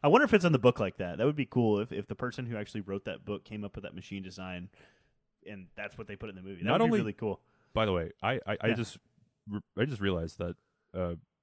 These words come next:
Speaker 2: I, I questioned whether or not this was based off of a book. I literally own the book.
Speaker 1: Oh, God. <laughs> Hey, hey, at least, you know,
Speaker 2: I
Speaker 1: you're
Speaker 2: think
Speaker 1: being
Speaker 2: it's dem-,
Speaker 1: honest about not
Speaker 2: it's
Speaker 1: working out.
Speaker 2: really,
Speaker 1: You're being honest.
Speaker 2: uh,
Speaker 1: You're just, you're just letting it all out today.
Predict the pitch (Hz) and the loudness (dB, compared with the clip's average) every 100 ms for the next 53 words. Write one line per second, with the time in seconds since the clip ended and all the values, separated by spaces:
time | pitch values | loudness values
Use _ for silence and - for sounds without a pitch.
0 | _ - 95 113 - 175 - 131 95 - | _ -12 -2 -2 2 0 4 2 0 -8
1 | 98 107 107 98 95 98 95 90 - - | -2 2 4 4 2 0 -4 -8 -8 -4
2 | 98 92 92 92 85 92 - 98 139 143 | -2 -2 -6 -8 -6 -6 -2 0 2 2
3 | 98 - 90 85 85 - - _ _ _ | 0 0 -2 -2 -8 -12 -14 _ _ _
4 | _ _ _ _ _ _ _ _ _ 98 | _ _ _ _ _ _ _ _ _ -20
5 | 85 87 90 - - - 381 381 - 392 | -14 -14 -12 -14 -6 -4 -4 -6 -8 -10
6 | _ _ _ - 196 - 220 - - - | _ _ _ 2 2 4 0 0 -4 -2
7 | 254 220 190 240 254 - - 208 175 156 | 6 8 8 4 2 -8 -2 4 6 8
8 | - 226 202 190 196 196 202 175 175 185 | 8 6 8 8 6 2 2 4 4 6
9 | 175 190 175 - 131 233 269 214 180 190 | 4 4 4 8 10 10 10 12 12 12
10 | 208 - 208 262 311 160 190 302 277 190 | 10 8 4 0 -4 -4 -4 -2 0 2
11 | 190 170 160 147 131 135 139 131 117 | 4 6 6 6 4 2 0 -4 -2